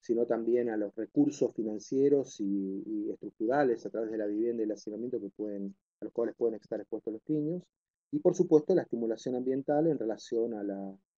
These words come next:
a estimular el, el desarrollo emocional, cognitivo, del lenguaje, del aprendizaje y de la motivación de los niños. En un siguiente nivel contextual, tenemos a lo que se denomina en la teoría de Bronfenbrenner el mesosistema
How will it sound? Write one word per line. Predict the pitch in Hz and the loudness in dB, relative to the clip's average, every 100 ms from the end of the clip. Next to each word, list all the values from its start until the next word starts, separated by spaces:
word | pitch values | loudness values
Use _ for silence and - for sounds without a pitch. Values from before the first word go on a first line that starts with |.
| _ _ - | _ _ -12
a | |
estimular | 104 113 110 113 120 113 | -8 -4 0 2 2 2
el, | 107 101 | 0 0
el | 101 - | -2 -4
desarrollo | 104 101 113 113 | -6 -4 -4 -2
emocional, | 107 101 - 127 151 | -4 -4 -4 0 0
cognitivo, | 151 110 104 - 156 143 | 0 -2 -4 -2 2 4
del | 110 | 4
lenguaje, | 107 117 139 - 113 | 2 0 -2 -2 -4
del | 101 | -2
aprendizaje | 101 104 101 - 131 - | -4 -10 -8 -8 -6 -2
y | |
de | 110 | -2
la | 95 | -2
motivación | 95 107 98 101 | -6 -6 -6 -6
de | 95 | -8
los | 92 | -8
niños. | 92 92 - _ _ _ _ _ _ | -10 -14 -18 _ _ _ _ _ _
En | 127 | 2
un | 156 | 2
siguiente | 156 156 160 170 160 | 6 10 10 10 6
nivel | 127 123 135 127 | 6 6 6 6
contextual, | 131 120 131 - - 180 208 196 - | 2 0 -2 -2 4 4 4 0 -4
tenemos | 113 113 113 - | -2 -2 -4 -6
a | 113 | -4
lo | 110 | -4
que | - 110 101 | -2 -4 -4
se | - 107 | -6 -6
denomina | 110 113 120 113 107 | -4 -4 -4 -4 -4
en | |
la | 107 | -4
teoría | 101 107 113 | -2 -2 -2
de | 107 | -2
Bronfenbrenner | 107 - 110 131 123 | -6 -8 -6 -4 -2
el | 110 | -2
mesosistema | 110 101 113 - - 147 165 | -4 -10 -14 -4 0 2 0